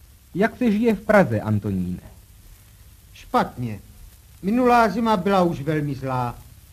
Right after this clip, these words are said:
Speaker 2: a letos je jistě ještě hůř. Už loni bylo zakázáno topit plynem a elektřinou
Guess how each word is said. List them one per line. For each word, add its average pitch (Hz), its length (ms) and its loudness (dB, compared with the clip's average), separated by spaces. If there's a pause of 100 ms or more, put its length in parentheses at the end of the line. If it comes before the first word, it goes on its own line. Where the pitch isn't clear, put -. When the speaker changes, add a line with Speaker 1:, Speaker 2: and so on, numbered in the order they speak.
(140)
Speaker 2:
a 151 80 -2
letos 220 640 -2 (200)
je 190 160 0
jistě 175 340 -2
ještě 131 320 -6
hůř. 98 300 -12 (1120)
Už 196 180 -2
loni 240 380 4 (140)
bylo 196 260 0
zakázáno 214 800 2
topit 202 400 -6
plynem 196 440 -2 (440)
a 143 160 -4
elektřinou 214 880 -2